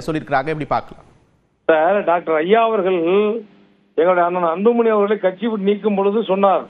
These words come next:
Speaker 2: தெளிவாக சொன்னார், "நாற்பது பொய்களை அவர் இதுவரை தொடர்ந்து பேசி வருகிறார்கள் அவர்கள்" என்று. இது நாற்பத்தி ஓராவது பொய். பாட்டாளி மக்கள் கட்சியை பொறுத்தவரையிலே மா-, மாபெரும் பொதுக்குழு, இப்ப எப்படின்னா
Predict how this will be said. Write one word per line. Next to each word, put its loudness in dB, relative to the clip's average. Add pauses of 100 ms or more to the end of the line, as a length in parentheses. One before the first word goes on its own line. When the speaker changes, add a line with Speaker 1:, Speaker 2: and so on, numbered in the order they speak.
(140)
Speaker 2:
தெளிவாக 4
சொன்னார், -2 (360)
"நாற்பது 2
பொய்களை 2
அவர் 0
இதுவரை 2
தொடர்ந்து 0
பேசி 2
வருகிறார்கள் 2
அவர்கள்" -2
என்று. -4 (720)
இது 4
நாற்பத்தி 2
ஓராவது 4
பொய். -4 (320)
பாட்டாளி 0
மக்கள் -2
கட்சியை -4
பொறுத்தவரையிலே 0 (920)
மா-, 2
மாபெரும் 2
பொதுக்குழு, 0 (460)
இப்ப -2
எப்படின்னா 0